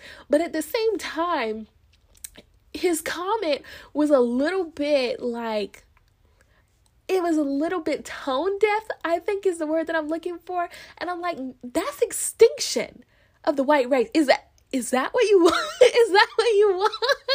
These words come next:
'Cause he's like, "Yeah, that's the, <laughs> that's the indicator that we're moving in the right direction, you know?" And I'm like, "The extinction of white people is moving in the right direction?" I, I, I don't, I don't, <laughs> okay.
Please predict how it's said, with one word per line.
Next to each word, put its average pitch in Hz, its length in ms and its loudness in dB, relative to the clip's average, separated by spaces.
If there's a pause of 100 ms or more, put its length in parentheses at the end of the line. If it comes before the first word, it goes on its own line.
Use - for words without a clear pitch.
(420)
'Cause 403 120 4
he's 427 120 2
like, 381 180 -2
"Yeah, 427 260 4
that's 427 180 -4
the, 403 840 0
<laughs> - 40 -20
that's 415 160 0
the - 160 -4
indicator 320 420 -4
that 269 120 2
we're 294 100 -4
moving 302 240 0
in 294 80 -6
the 269 60 -8
right 247 180 0
direction, 233 540 -8 (320)
you 302 80 -2
know?" 302 260 0 (280)
And 311 120 0
I'm 330 120 -2
like, 247 340 -2
"The 240 180 0
extinction 247 460 -6
of 226 120 -6
white 226 200 -4
people 330 280 -4
is 277 160 -4
moving 277 320 -4
in 285 80 -8
the 269 60 -8
right 262 160 -4
direction?" 277 400 -4
I, - 140 -2
I, - 840 -8 (420)
I 294 120 4
don't, 359 160 -2 (200)
I 330 100 2
don't, 320 680 -2 (440)
<laughs> - 80 4
okay. 494 580 0